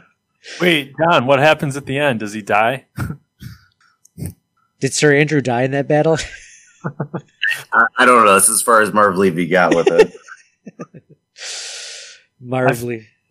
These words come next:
Speaker 1: I feel like that should be vetted a little bit. <laughs>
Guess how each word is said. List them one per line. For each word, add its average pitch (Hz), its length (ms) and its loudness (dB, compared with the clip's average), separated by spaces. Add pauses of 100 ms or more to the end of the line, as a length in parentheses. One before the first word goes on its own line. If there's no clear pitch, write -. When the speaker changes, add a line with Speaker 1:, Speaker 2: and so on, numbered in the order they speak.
(1040)
Speaker 1:
I 131 100 -8
feel 196 220 0
like 143 200 4
that 147 160 4
should 147 140 -6
be 117 120 -2
vetted 117 400 2
a 104 60 -4
little 107 340 -2
bit. 104 300 -2 (720)
<laughs> - 80 -8